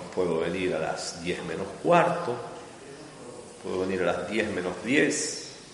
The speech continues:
y de verdad que esto es, no es orden. Es una falta, una falta que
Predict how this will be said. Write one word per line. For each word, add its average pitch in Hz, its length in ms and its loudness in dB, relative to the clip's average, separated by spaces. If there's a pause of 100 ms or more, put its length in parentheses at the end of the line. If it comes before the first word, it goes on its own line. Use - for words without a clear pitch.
(1400)
y 101 120 0
de 104 80 6
verdad 107 280 6
que 107 80 2
esto - 220 0
es, - 220 -2 (920)
no 92 140 2
es 87 140 -2
orden. 80 320 -2 (1200)
Es - 120 -10
una 101 340 0
falta, - 540 8 (280)
una 110 100 -2
falta - 360 0
que 87 100 2